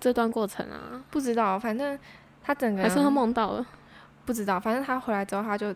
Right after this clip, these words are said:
Speaker 2: 现在整个肚子，你有看啊，就是完全都没有毛，而且是从真的它舔
Speaker 1: 秃的吗？
Speaker 2: 秃的啊，舔了一年。最近，最近有在冒一些小毛出来了，然后中间
Speaker 1: 你说奇异果？
Speaker 2: 对，对，对，对，短，很短的。然后中间我们有去，不敢再带它去看医生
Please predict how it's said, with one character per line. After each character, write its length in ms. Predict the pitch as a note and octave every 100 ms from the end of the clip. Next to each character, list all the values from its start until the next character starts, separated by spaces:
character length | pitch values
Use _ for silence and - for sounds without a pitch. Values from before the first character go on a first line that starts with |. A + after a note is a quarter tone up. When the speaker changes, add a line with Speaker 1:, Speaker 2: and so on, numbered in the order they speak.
| - -
Speaker 2:
现 180 | A3+ B3+
在 120 | A3
整 160 | A3 F3+
个 60 | F#3
肚 180 | G#3+ F#3+
子， 100 | F#3
你 100 | B3+
有 120 | A#3
看 180 | - G#3
啊， 80 |
就 120 | G#3 A#3
是 60 |
完 180 | A#3 F#3+
全 220 | - G#3
都 100 | F#3+
没 100 | G3
有 120 | F#3 -
毛， 320 | - - B3
而 60 | -
且 120 | C4+
是 180 | C4+ C4+ - - - - - -
从 240 | - A#3 G#3
真 140 | A3+
的 80 | A#3
它 80 | C4
舔 60 |
Speaker 1:
秃 80 | C4
的 180 | C4 A3+
吗？ 320 | G3 G3 A#3+
Speaker 2:
秃 240 | - C4 C4
的 80 | B3
啊， 80 |
舔 240 | A3 B3+ G3+
了 80 | G3
一 140 | B3
年。 200 | G#3+ G3+
最 140 | F4+
近， 160 | F4+ F#4+ - - - - - -
最 100 | F#4
近 120 | F#4
有 80 | G#3+
在 100 | B3
冒 220 | C4+ A#3
一 40 |
些 160 | A#3+ A3+
小 240 | - -
毛 220 | - -
出 220 | - G3 F#3+
来 180 | -
了， 200 | - - -
然 100 | A3
后 180 | B3+ C#4+
中 200 | D4 D#4
间 160 | D4+
Speaker 1:
你 60 | A#3+
说 140 | A#3
奇 280 | C4 - G3+
异 120 | A3
果？ 260 | A3+ A3 A#3 - -
Speaker 2:
对， 280 | F4+ D#4+ -
对， 140 | B3+
对， 80 | B3+
对， 140 | A#3 A3
短， 120 | - -
很 260 | A#3+ A#3
短 200 | C4 A3
的。 60 | A3
然 100 | B3
后 80 | D#4
中 180 | D4
间 160 | D4 C#4+
我 60 | G#3+
们 140 | F#3+
有 120 | F#3
去， 280 | F3+ - B3 - - - - - - - -
不 120 | F4
敢 200 | G#3+ F#3+
再 140 | A3
带 100 | A3
它 140 | G#3+ G3
去 80 |
看 240 | G#3 A3+ F3
医 160 | A2+
生 180 | G#3+ -